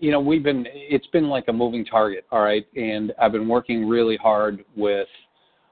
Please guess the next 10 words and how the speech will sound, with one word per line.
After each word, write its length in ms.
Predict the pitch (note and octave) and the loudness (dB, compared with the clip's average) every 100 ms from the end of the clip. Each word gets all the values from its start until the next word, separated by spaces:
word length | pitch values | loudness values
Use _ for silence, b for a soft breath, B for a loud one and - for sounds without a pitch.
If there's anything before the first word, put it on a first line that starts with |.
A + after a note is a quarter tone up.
| - | -2
um, 580 | G#2+ G2+ G2 F#2+ G2 - - | 2 4 2 -2 -6 -10 -4
with 360 | A2+ A2 G#2 G2 - - - | 0 2 2 -2 -6 -16 -8
Anna 440 | A#2 A2 A2 G#2+ - - | -2 0 2 0 -4 -2
von 160 | G#2 | 0
Reitz 340 | G#2 G#2+ A2 G#2 - - - | 2 4 2 0 -10 -20 -12
and, 580 | G#2+ G2+ G2 F#2+ F#2+ F2+ - - | -8 -6 -4 -4 -4 -6 -10 -10
and 540 | G#2+ G2 F#2+ F#2+ G2 - - C3 B2 A2 | -6 -4 -4 -4 -6 -8 -16 -16 -14 0
that 220 | A2 A2 | 2 2
whole 240 | - G#2+ G#2 - | 0 -2 -4 -4
team 320 | A2+ G#2 G2 | -4 -2 -4